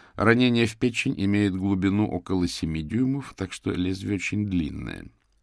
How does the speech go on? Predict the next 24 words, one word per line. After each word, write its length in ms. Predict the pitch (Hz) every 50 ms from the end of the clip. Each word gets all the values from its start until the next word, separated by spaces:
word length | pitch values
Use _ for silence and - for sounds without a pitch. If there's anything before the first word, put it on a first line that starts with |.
| _ - - - - - - -
Судя 300 | - - 131 127 113 110
по 140 | 113 117
порезам 500 | 110 113 113 113 120 113 107 104 101 95
на 120 | 92 90 87
пальцах 500 | - 113 120 120 113 - 139 139 - -
и 120 | 80 87
границам 880 | 90 95 95 95 95 95 95 90 85 - - 90 85 80 78 69 -
колотых 560 | - - 101 98 92 90 82 - - - - 98
ран, 280 | 95 113 123 120 117 - _ _ - - - - - _ -
одна 400 | - 107 110 110 117 113 107 104
грань 360 | 98 90 98 98 95 92 - -
острая, 500 | 98 113 110 - - - 143 151 147 131
другая 460 | 87 92 98 98 92 107 110 104 101
тупая. 500 | - - 90 - - 76 76 71 - - _ _ _ _ _ _ _ _ _ _ _ _ - 60 - - - -
"Нож 520 | - 80 80 80 73 - - - - - - - - - - - -
для 220 | - - 80 78
хлеба", 440 | - - 87 87 80 69 71 71 - _ _ _ _ _ _ _ _ _ _ _ -
предположил 580 | 92 92 - - 95 90 90 80 82 82 71
Бернард, 500 | 71 78 87 87 85 92 95 92 95 - -
стараясь 520 | - - - 87 80 82 82 80 - -
не 80 | 87 87
вдыхать. 480 | 85 82 87 - - 78 76 - - _ _ _ _ -
"Вряд 400 | 135 135 139 127 101 - - -
ли. 160 | 82 85 -